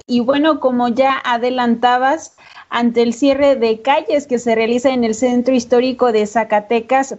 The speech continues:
por la grabación de la nueva serie Papás por encargo de la plataforma Disney Plus, comerciantes informaron que esto ha afectado sus ventas y la operación de sus establecimientos.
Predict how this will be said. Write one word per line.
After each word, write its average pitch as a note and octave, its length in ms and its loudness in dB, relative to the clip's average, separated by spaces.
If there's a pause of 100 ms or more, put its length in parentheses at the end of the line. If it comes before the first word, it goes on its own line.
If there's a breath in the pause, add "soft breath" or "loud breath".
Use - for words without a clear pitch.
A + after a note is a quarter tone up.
por A#3 160 -2
la A3+ 160 2
grabación A#3 560 0
de D4 80 2
la B3+ 120 2
nueva C4+ 460 0
serie C4 580 0
Papás A#3+ 460 -2
por C4 200 -4
encargo A#3+ 500 -2
de B3+ 100 0
la G#3+ 180 0
plataforma A#3+ 840 -2
Disney A#3 500 0
Plus, B3 420 -2 (280 loud breath)
comerciantes E4+ 760 0
informaron C4+ 680 0
que B3 240 2
esto C#4 220 0
ha - 20 2
afectado D4+ 560 0
sus A3 340 -6
ventas C#4 640 0
y C#4+ 140 -4
la D#4+ 120 2
operación C4 840 -2
de A#3+ 180 2
sus B3 300 -8
establecimientos. A#3+ 1300 0